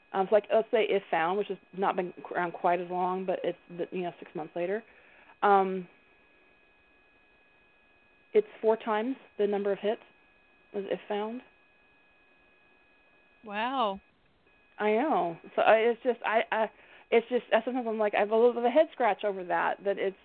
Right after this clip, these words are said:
Speaker 1: it's so much more popular than, than even the next story down. Um, and so if I was considering, um, you know, how my readers are gonna respond to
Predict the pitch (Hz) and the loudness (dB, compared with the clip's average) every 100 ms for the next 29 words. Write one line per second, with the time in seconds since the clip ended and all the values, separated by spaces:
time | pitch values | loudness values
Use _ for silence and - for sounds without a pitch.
0 | _ 196 190 _ 202 196 - 190 180 180 | _ -6 -6 _ -4 -4 -6 -8 -6 -6
1 | 202 180 175 175 - - 180 175 175 185 | -4 -6 -8 -12 -12 -10 -8 -6 -6 -8
2 | 180 175 170 - 170 165 165 214 196 170 | -8 -10 -12 -10 -6 -6 -4 -4 -4 -6
3 | - - - - - - - 185 180 180 | -12 -20 -20 -20 -20 -20 0 4 4 2
4 | 175 - _ _ _ _ _ _ _ _ | -4 -10 _ _ _ _ _ _ _ _
5 | 208 202 226 233 226 - 226 - 269 294 | 4 6 6 6 4 0 -8 -4 -2 0
6 | 262 233 220 220 - _ - - - _ | 0 -2 -4 -8 -12 _ -20 -20 -20 _
7 | 190 196 190 185 180 - _ _ _ _ | 2 4 4 0 -6 -10 _ _ _ _
8 | _ _ _ _ _ 196 185 180 190 - | _ _ _ _ _ -6 -2 -2 -6 -12
9 | _ _ - 220 202 196 208 262 254 202 | _ _ 0 4 6 6 4 2 0 0
10 | 196 196 196 - 208 247 320 | -2 -2 -4 -2 0 2 0